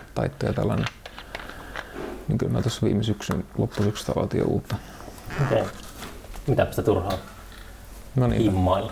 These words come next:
Speaker 1: Niinpä. Mulla on jotenkin aina semmoinen asenne edelleen, vaikka mä oon kohta kymmenen vuotta jo tehnyt onkin kymmenen vuotta tehnyt, että jotenkin aina kun saa jonkin apurahan, niin se on kuitenkin ainutlaatuista, pitää nyt pitää vaan painaa, kun se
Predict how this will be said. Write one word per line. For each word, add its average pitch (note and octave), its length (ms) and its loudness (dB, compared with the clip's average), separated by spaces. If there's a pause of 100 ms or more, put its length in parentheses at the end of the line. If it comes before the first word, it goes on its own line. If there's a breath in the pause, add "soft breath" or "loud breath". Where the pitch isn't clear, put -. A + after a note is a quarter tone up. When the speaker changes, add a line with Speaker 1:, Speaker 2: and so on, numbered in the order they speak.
(160)
Speaker 1:
Niinpä. A#2 240 4
Mulla - 1080 -12
on A#2+ 80 4
jotenkin A2 200 6
aina G2+ 100 4
semmoinen G2+ 200 4
asenne F#2+ 420 4
edelleen, F#2+ 300 6
vaikka - 220 0
mä - 60 4
oon - 60 4
kohta - 140 -4
kymmenen F2+ 320 2
vuotta - 240 0
jo - 40 2
tehnyt G#2 340 0 (1040)
onkin - 180 2
kymmenen - 340 0
vuotta - 240 0
tehnyt, - 280 2
että - 160 -4
jotenkin - 360 2 (600 loud breath)
aina G#2+ 120 4
kun G2 100 -2
saa G2 200 6
jonkin G2 200 4
apurahan, - 420 2
niin - 100 2
se - 100 0
on C#2 140 4 (560)
kuitenkin - 320 2
ainutlaatuista, - 640 0
pitää - 200 2
nyt - 160 0
pitää - 220 2
vaan G#2 140 4
painaa, F2 320 2
kun - 120 -4
se - 120 2